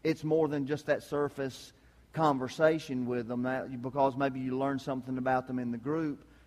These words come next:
you learn something about their family or whatever. You haven't been in a group with them for two sessions, but you still remember, and so you can say, you know, "How's the family going?" or whatever. And so it's, it is a little bit more of a, you feel like you're more connected to what's going on than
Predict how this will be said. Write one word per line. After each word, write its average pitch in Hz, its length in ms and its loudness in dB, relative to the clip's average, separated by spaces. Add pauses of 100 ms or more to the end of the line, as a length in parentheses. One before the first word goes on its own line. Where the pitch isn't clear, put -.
you 127 80 -2
learn 143 160 2
something 131 300 -4
about 123 240 2
their 123 100 -4
family 143 540 0
or 123 100 0
whatever. 123 500 -2 (400)
You 143 140 2
haven't 151 300 2
been 151 160 4
in 135 80 0
a 131 40 -2
group 147 320 2
with 139 180 2
them 139 140 -2
for 120 300 -4 (260)
two 143 480 2
sessions, 156 500 0
but 120 200 -2
you 127 100 -6
still 147 520 4 (180)
remember, 135 680 4 (320)
and 131 200 2
so 143 100 2
you 131 180 0
can 123 140 -4
say, 123 240 2
you 117 140 0
know, 113 160 0
"How's 120 260 -4
the 117 80 -10
family 135 360 -2
going?" 123 260 0
or 113 60 -4
whatever. 117 300 -2
And 120 120 -4
so 151 120 -4
it's, 135 120 -8
it 160 240 -2
is 151 160 -2
a 135 60 -2
little 127 200 0
bit 120 200 -2
more 117 320 -2
of 110 140 -6
a, 107 40 -6
you - 440 -16
feel 143 100 -2
like 131 200 -2
you're 131 120 0
more 127 220 0
connected 113 580 -4
to 107 80 -6
what's 101 260 -10
going 104 300 -6
on 98 300 -10
than 95 220 -14